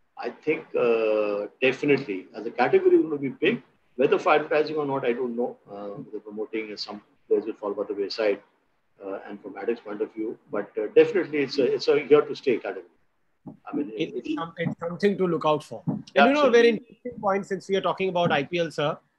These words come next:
Speaker 2: Uh, the principal sponsor of an I P L is an online gaming platform.
Speaker 1: Absolutely, absolutely.
Speaker 2: So, so that is the first change that we see.
Speaker 1: Yeah.
Speaker 2: Absolutely.
Speaker 1: Five years
Speaker 2: And
Speaker 1: back, who would have imagined? Who could have imagined that,
Speaker 2: Who could
Speaker 1: uh,
Speaker 2: have
Speaker 1: Dream
Speaker 2: imagined?
Speaker 1: Eleven, yeah, Dream Eleven will be the
Speaker 2: An
Speaker 1: title
Speaker 2: online
Speaker 1: sponsor?
Speaker 2: gaming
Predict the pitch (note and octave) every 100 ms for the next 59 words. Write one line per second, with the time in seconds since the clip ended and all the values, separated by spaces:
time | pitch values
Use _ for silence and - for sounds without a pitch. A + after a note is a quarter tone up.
0 | _ _ D#3 D3+ D#3+ D#3+ D#3+ D#3 - -
1 | F3 G3 F#3 A#3 B3+ B3 G#3+ G#3 A#3 A3+
2 | A#3 G#3 F#3+ F#3 G#3+ G#3 G#3 G3+ G3 G3
3 | G3+ G3 G3 G3 - G#3 A2+ B2 A2+ F#2
4 | - G#2 G2+ - - - _ - D#3 D3
5 | D#3+ D#3 E3 G3+ E3+ G3 G3 F#3 F3+ E3+
6 | - F#3+ G#3 G#3 G3+ G#3+ - F3+ F#3 F3+
7 | - G3+ C3 _ _ C#3+ G2 G#2+ - _
8 | C3 B2+ D#3 C#3+ C#3 C3 - _ _ _
9 | _ _ - - D3+ F#3+ F#3+ G#3 E3+ E3
10 | D#3+ E3 E3 C#3 C#3+ D#3+ B2 D3 E3 D#3
11 | C3+ B2+ D3+ C#3+ C3+ C3+ D#4 C3 C3 C3
12 | B2+ B2+ C3 B2 - _ - G#2+ A2 A#2+
13 | A#2+ A#2+ A#2+ A#2 A2+ A2+ A2+ G#2 F#3 G#3
14 | A3 C4 B3+ A#3+